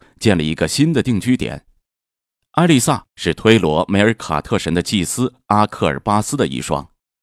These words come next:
她把梅尔卡特神的圣物也带到了迦太基，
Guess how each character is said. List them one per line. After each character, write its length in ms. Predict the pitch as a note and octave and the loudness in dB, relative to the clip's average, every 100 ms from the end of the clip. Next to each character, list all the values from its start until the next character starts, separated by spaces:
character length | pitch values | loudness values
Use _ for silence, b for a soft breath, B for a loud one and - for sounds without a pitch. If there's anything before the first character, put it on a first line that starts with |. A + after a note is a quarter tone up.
| B B | B B
她 140 | - F#3 | -4 0
把 140 | F#2+ | 2
梅 140 | F2 C3 | 2 2
尔 100 | D3+ | 2
卡 220 | - D2 | -2 -4
特 100 | F#2+ | -4
神 160 | - F#2+ | -2 0
的 80 | |
圣 240 | A2+ E3+ D3 | 0 2 2
物 160 | D#3 b b | 0 b b
也 200 | F#2 D2+ | -2 -2
带 240 | - D3+ | 0 0
到 120 | G#2 C#2 | 0 -4
了 80 | |
迦 200 | D2 C#2 | -6 -6
太 120 | C2+ C2+ | -6 -8
基， 280 | - - | -10 -14